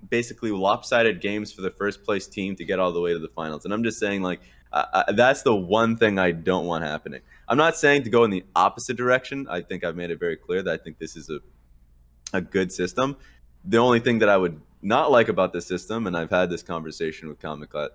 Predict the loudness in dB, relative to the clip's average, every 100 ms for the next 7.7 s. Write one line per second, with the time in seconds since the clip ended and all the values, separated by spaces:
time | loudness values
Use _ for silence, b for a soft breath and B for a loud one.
0 | _ -14 -6 -4 -6 -4 -4 -2 -2 -4
1 | -4 -2 -2 -2 b b _ _ 2 4
2 | 4 2 4 4 4 -4 _ _ _ _
3 | _ 0 2 4 6 6 4 4 2 2
4 | -6 -6 -2 -2 -2 -4 0 2 2 0
5 | -2 -6 -4 -4 -4 -8 _ _ -6 -6
6 | -6 -10 -8 -2 0 2 0 0 0 -2
7 | -8 -2 -2 -2 -8 -12